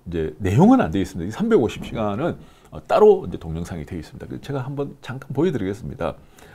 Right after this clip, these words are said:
어, 요 이제 삼백오십 시간 도대체 어떤 내용들이 있어? 이제 요런 내용들이 있어요.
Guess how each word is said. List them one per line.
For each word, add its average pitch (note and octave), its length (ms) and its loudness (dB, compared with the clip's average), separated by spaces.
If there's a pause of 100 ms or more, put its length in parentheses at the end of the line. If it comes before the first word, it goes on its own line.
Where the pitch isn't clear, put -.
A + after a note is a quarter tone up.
(120)
어, D2 480 -8 (540)
요 F2+ 180 -2
이제 E2+ 160 -8
삼백오십 C3+ 520 -4
시간 G#2 340 -2
도대체 A#2+ 540 -8
어떤 E3 320 -4
내용들이 B2 480 -2
있어? D#2+ 680 -4 (100)
이제 D2+ 220 -4 (360)
요런 A3 260 6
내용들이 F#2+ 400 0
있어요. C#2 320 -12